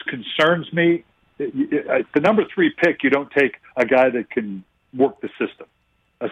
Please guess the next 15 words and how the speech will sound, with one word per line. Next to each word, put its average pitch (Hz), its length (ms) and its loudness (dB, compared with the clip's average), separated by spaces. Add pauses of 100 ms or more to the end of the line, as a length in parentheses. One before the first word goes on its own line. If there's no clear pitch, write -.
system 135 320 -2
quarterback. 98 600 -2 (400)
Uh, 127 220 -6
that, 127 200 -2
that 151 280 2
you, 143 100 2
you 147 220 2
need. 175 240 2 (400)
You 147 320 0
take 208 200 0
a 180 40 -4
guy 180 220 4
in 156 80 -4
the 160 60 -4
early 156 280 2